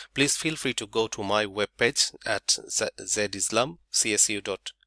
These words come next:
S-, C S U S A P at C S U dot E D U dot A U, um, slash Z Islam, and you can actually go to the publication link there, and you can see all these papers, um,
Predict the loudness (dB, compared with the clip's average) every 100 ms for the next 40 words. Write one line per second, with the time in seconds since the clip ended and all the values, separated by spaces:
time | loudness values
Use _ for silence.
0 | _ _ -2 0 2 2 4 4 4 2
1 | 2 0 -4 -2 -2 -2 0 2 0 -2
2 | -10 -12 -12 -14 -12 -12 -10 0 2 2
3 | -2 -6 -20 -20 -20 -20 -12 2 4 6
4 | 2 -2 -8 -2 4 6 6 2 0 0
5 | 2 2 2 2 2 -8 -14 -14 6 10
6 | 10 8 -4 -2 -2 -2 -2 -4 -4 -4
7 | -4 -6 -4 0 0 0 0 2 2 0
8 | 2 4 4 0 0 4 4 2 -4 _
9 | -6 -4 -4 -2 0 0 0 0 -2 -2
10 | 0 0 0 0 0 0 _ _ -2 -2
11 | -4